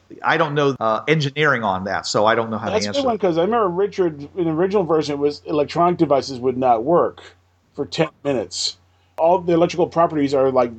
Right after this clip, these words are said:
Speaker 2: sh-, defunct for ten minutes before they come back. That does not mean domains. I mean, we're talking they don't work for ten minutes.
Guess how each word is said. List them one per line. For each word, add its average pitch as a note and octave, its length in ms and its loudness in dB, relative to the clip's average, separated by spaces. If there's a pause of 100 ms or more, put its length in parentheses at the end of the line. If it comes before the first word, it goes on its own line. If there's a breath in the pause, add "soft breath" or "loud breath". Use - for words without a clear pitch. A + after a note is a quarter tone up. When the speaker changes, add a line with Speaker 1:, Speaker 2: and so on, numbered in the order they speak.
(120)
Speaker 2:
sh-, - 220 -6 (160)
defunct F3+ 520 0
for D3+ 220 -2
ten D#3+ 300 0
minutes E3+ 240 2
before C3+ 320 0
they B2 80 2
come C#3 180 -2
back. C3+ 240 2 (500)
That C3 160 -4
does B2+ 180 4
not E3+ 240 2
mean C3 300 -4
domains. B2+ 460 2
I B2+ 60 -2
mean, C3+ 160 -4
we're C#3 80 -2
talking C3+ 380 2
they B2 100 2
don't C3 200 2
work D3+ 200 2
for B2 100 -10
ten A#2+ 260 0
minutes. - 520 -6